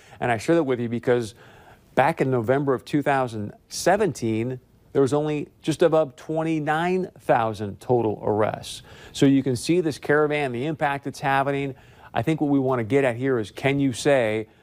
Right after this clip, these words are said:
"Build the wall"? You see these kind of numbers. They are absolutely stunning numbers, what's happening. We've heard a lot of conversation about a possible shutdown over the wall funding. We'll see where this thing goes. What I'd like to see happen is President Trump, if he's gonna play this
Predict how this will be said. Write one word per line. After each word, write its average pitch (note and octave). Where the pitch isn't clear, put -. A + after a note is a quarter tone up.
"Build D3+
the B2+
wall"? A#2+
You A2+
see D#3+
these D3
kind C#3
of B2
numbers. A#2
They A2+
are A#2
absolutely B2+
stunning D#3
numbers, B2+
what's A2
happening. B2
We've G2+
heard B2
a A2
lot C3+
of D#3
conversation C3
about A2
a G#2
possible A#2
shutdown C#3
over A#2+
the A2
wall G#2
funding. D3+
We'll A#2
see E3
where D#3
this C#3+
thing B2+
goes. A#2
What A2+
I'd F3+
like F#3
to A2+
see A#2+
happen A#2+
is A#2
President C3
Trump, C3+
if A#2
he's A#2+
gonna A#2+
play C3+
this B2+